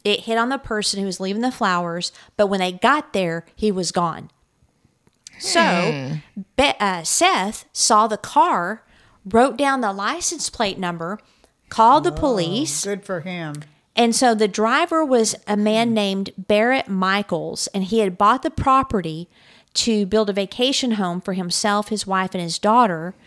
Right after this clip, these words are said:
Speaker 1: but his daughter had died of cancer.
Speaker 3: Oh.
Speaker 1: So Barrett would just go there and put the flowers 'cause he couldn't
Speaker 2: Lilies.
Speaker 1: Yeah.
Speaker 2: Okay.
Speaker 1: Yeah, he couldn't, um, build the property,
Speaker 2: Right.
Speaker 1: the house anymore.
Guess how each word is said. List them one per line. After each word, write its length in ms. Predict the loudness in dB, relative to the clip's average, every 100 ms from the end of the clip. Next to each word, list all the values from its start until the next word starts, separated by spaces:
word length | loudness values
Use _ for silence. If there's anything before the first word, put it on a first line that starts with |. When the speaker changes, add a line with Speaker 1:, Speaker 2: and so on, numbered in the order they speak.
| -20 -12 -4
Speaker 1:
but 80 |
his 140 | -4 0
daughter 320 | 4 4 4
had 200 | 0 -4
died 260 | -4 -4 -6
of 140 | -10
cancer. 640 | -4 0 0 0 -6 -10 -16 _ -20
Speaker 3:
Oh. 280 | -16 -14 -8
Speaker 1:
So 200 | 0 0
Barrett 380 | 2 0 -2 -4
would 140 | -6 -6
just 200 | -6 -6
go 180 | -6
there 200 | -6 -6
and 80 | -6
put 180 | -6 -8
the 80 | -10
flowers 640 | -10 -8 -8 -10 -6 -6 -6
'cause 100 | -6
he 100 | -6
couldn't 560 | -4 -6 -6 -10 -14 -20 _ _ _ -8
Speaker 2:
Lilies. 720 | -2 0 0 -4 -8 -12 -6
Speaker 1:
Yeah. 420 | -2 0 0 -2
Speaker 2:
Okay. 340 | -4 -8 -10 -10 -10
Speaker 1:
Yeah, 140 | -8
he 160 | -6 -6
couldn't, 420 | -6 -6 -6 -8 _
um, 300 | -10 -8 -10
build 280 | -8 -8 -8
the 180 | -12 -14
property, 400 | -12 -12 -10 -8
Speaker 2:
Right. 380 | -6 -6 -8 -8 -8 -8
Speaker 1:
the 40 | -8
house 220 | -6 -6
anymore. 340 | -6 -8 -10